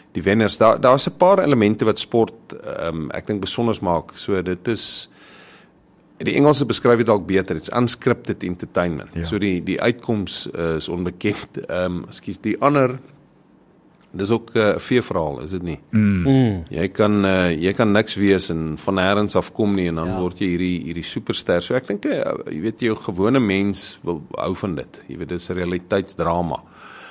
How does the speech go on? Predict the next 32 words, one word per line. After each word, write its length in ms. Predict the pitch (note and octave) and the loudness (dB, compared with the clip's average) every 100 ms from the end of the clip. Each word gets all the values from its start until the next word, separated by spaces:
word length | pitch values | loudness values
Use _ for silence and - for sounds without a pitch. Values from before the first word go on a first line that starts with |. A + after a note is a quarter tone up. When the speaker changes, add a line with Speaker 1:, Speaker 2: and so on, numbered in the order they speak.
| - _ - | -20 _ -4
Speaker 1:
Ehm, 560 | F2+ F#2 F#2 F2+ F2 E2 | 2 4 4 2 0 -2
en 280 | - G#2+ A#2+ | -4 0 2
dan 140 | B2+ | 4
die 200 | B2+ B2 | 4 2
emosie 380 | G#2+ B2+ D3 E3 | 4 4 2 -2
met 120 | G2 | -2
dit. 260 | A#1+ - - | -4 -10 -12
Jy, 380 | A#1 - A#1 - | -10 -8 -8 -10
jy, 280 | - - - - | -12 -12 -12 -10
jy 60 | |
weet, 320 | C#2+ D#2+ - D2+ | -8 -8 -6 -4
eh, 300 | D#2 D2+ C2 | -2 -4 -6
die 140 | F2 D#2 | -6 -6
onsekerheid 640 | F2 - G#2 - F#2+ F2 | -4 0 0 2 0 0
dan 460 | D#2+ D2+ D#2 C#2 - | -2 -4 -6 -8 -12
en, 220 | C#2+ D#2 C#2 | -12 -10 -10
en 180 | D#2+ | -10
dan, 300 | D2 D#2+ E2 | -8 -6 -6
jy 140 | D#2 E2 | -6 -6
weet, 80 | E2 | -6
die 120 | E2 | -4
op 160 | F#2 - | -6 -4
en 60 | |
die 120 | F2+ - | -6 -2
af, 440 | F2 E2+ - - - - - - _ | -2 -2 -6 -18 -20 -20 -20 -20 _
die, 260 | - D#2 D2+ | -4 -2 -2
die 300 | E2 D#2 - | -2 -4 -6
absolute 540 | - - G2+ F2 F#2+ | -6 -4 -6 -4 -6
vreugde 580 | - A2+ G#2+ F#2+ - F2+ | -4 2 2 2 0 -2
of 180 | D#2+ D2+ | 0 -2
die 160 | D2 | -6
absolute 480 | E2+ - - E2+ - | -6 -8 -8 -6 -6